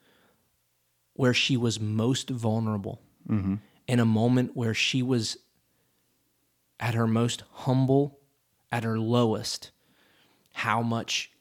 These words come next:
Speaker 1: care, how gentle,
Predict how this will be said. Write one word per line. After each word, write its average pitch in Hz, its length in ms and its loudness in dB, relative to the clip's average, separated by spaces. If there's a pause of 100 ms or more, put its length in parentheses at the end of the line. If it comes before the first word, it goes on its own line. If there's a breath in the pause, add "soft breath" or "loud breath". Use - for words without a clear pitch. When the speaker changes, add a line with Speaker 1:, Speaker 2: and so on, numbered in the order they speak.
Speaker 1:
care, 123 580 -2 (800)
how 117 220 -2 (120)
gentle, 127 720 0